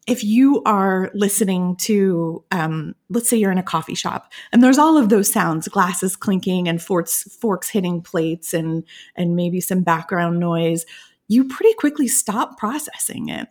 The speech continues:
because your brain registers the sounds and then lets it go. You're not committing it or interacting with it. You're not committing it to memory or interacting with it.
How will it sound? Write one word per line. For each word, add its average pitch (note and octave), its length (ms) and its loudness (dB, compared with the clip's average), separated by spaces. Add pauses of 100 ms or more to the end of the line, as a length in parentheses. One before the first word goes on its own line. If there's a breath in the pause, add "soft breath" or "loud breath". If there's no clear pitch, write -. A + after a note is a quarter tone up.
because A#3 580 2
your A#3+ 140 4
brain C4 260 6
registers A3+ 520 2
the G3 60 0
sounds G#3+ 380 2
and G3 140 2
then G3 180 4
lets F3+ 260 -2
it F3+ 120 -4
go. F#3+ 480 -4
You're G#3 180 0
not G#3 400 0
committing G#3 360 4
it G#3 140 2
or F#3 80 0
interacting F3+ 760 0
with D#3+ 200 -2
it. - 220 -6 (320 loud breath)
You're G#3 100 0
not - 100 -4
committing G3 260 0
it G3 100 -6
to - 80 -2
memory E3+ 320 -2
or E3 100 -4
interacting F#3 640 -2
with D#3 180 -4
it. E3+ 200 -6